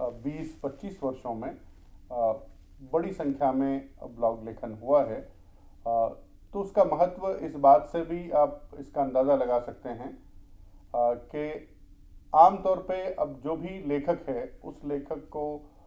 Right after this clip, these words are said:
आ, प्रकाशक तक पहुंचने, प्रकाशक के सामने जो है अनुरोध करने, उसके वो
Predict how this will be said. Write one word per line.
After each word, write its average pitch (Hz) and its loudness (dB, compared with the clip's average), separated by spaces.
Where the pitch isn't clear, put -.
आ, 120 -2
प्रकाशक 131 4
तक 143 -8
पहुंचने, 131 -6
प्रकाशक 117 -2
के 127 -8
सामने 120 -2
जो 117 -10
है 117 -4
अनुरोध 139 0
करने, 117 -2
उसके 113 -14
वो 110 -14